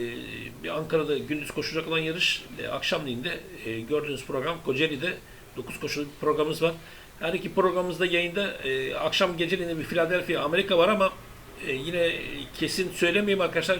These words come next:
Çünkü kendimi bu aralar iyi hissetmiyorum. Hatta pazartesi akşamı program maalesef yapamadım. E, bayağı kötüydüm çünkü. E, hatta bir ara şüphelendim yine covid mi oldum diye. Ya, hastaneye gittim gündüz hatta.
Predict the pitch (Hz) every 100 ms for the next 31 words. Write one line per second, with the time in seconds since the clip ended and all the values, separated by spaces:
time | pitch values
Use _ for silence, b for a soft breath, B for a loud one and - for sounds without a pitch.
0 | - 160 170 - 156 156 160 160 165 165
1 | 156 147 - 185 180 156 - 110 - B
2 | B B - 165 160 165 160 156 170 170
3 | - 151 147 165 151 165 160 175 151 143
4 | 175 170 175 156 131 120 123 131 156 147
5 | 131 131 127 120 131 190 196 - B B
6 | B B B - - - 127 135 143 160
7 | 165 165 160 - 185 160 170 156 156 156
8 | 165 180 180 151 135 165 185 - - -
9 | - - 123 120 127 - - - - -
10 | 151 165 175 165 147 135 139 139 143 -
11 | 190